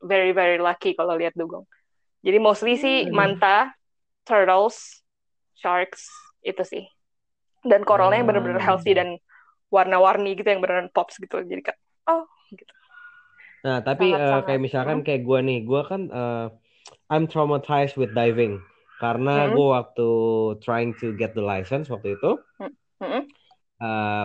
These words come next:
Speaker 2: pokoknya shit happen lah. Kayak, eh, apa sih itu punya, eh, yang buat nyedot, eh, oksigennya
Speaker 1: Regulator?
Speaker 2: yang gue pu-,
Speaker 1: Heeh.
Speaker 2: regulator gue tuh kayaknya bocor.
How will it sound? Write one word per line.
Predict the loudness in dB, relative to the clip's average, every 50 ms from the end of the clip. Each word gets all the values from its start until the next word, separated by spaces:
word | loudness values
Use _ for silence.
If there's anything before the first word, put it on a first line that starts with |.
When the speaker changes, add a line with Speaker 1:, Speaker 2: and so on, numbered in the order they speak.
| -6 -8
Speaker 2:
pokoknya | -10 -8 -6 -6 -6 -6 -6 -8
shit | -10 -14 -10
happen | -10 -10 -8 -8 -8 -8 -6
lah. | -8 -8 -10 -12 -12
Kayak, | -12 -10 -10 -10 -10 -12 -14 -16 _ -20
eh, | -18 -16 -16 -16 -16 -16 -18 -18 -20 -20 -20 _ _ _ _ _ _ _ _ _ _ _ _ _ _ _ _ -18
apa | -14 -14 -14 -12 -10
sih | -8 -8 -8 -8
itu | -10 -10 -12 -10 -8
punya, | -8 -8 -6 -8 -8 -8 -8 -10 -10 -10 -12 -12 -14 -18 _ -20 -20 _ -20 -20 -20 -20 -20 -20 -20 -20 _ -14
eh, | -12 -12 -10 -10 -10 -10 -10 -10 -10 -10 -10
yang | -12 -10 -10
buat | -10 -10 -10 -10
nyedot, | -10 -10 -10 -10 -10 -14 _ _ _ _ -14
eh, | -12 -12 -12 -12 -12 -12 -12 -12 -12 -14 -14 -14 -16 -16 -18 -18 _ -20
oksigennya | -16 -6 -4 -2 0 2 2 2 2 2 2
Speaker 1:
Regulator? | 0 0 0
Speaker 2:
yang | -4 -6 -8
gue | -8 -8 -8
pu-, | -10 -18 -16 _
Speaker 1:
Heeh. | -8 -6 -4 -4 -4
Speaker 2:
regulator | -6 -4 -4 -4 -4 -4 -6 -6 -8 -8 -4
gue | -4 -4 -4 -4 -6
tuh | -8 -10 -10 -10
kayaknya | -6 -4 -4 -2 -2 -2
bocor. | -2 -2 -4 -6 -6 -6 -6 -6